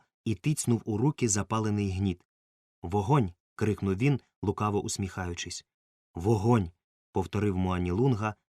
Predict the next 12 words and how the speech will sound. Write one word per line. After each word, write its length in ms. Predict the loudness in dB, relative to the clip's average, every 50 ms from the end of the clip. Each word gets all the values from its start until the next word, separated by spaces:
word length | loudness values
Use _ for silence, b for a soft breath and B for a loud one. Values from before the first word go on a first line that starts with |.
| _ -2
і 80 | -2 -2
ткнув 360 | -2 0 2 2 2 2 0
гніт 340 | -2 -2 0 0 0 -2 -4 -10
у 80 | -8
спирт. 500 | -8 -8 -4 -2 -2 -2 -2 -6 _ _ _ _ _ _ _ _ _ _ _ _ _ _ _ _ -10
Як 380 | -6 0 2 4 4 4 4 2
спалахнув 640 | 0 2 2 0 0 0 0 0 0 2 2 2 0
спирт, 540 | -4 -4 -2 0 0 0 0 -2 -6 -14 _ _ _ _ _ _ _ -6
як 280 | 0 2 2 2 2 0
гарно 400 | 2 2 4 4 4 2 2 2
затанцювали, 720 | 0 -2 -2 -2 -2 -2 -2 0 2 2 2 4 4 2
закрутилися 800 | 2 0 -2 -2 -2 -2 0 0 2 2 2 2 2 0 -2 -2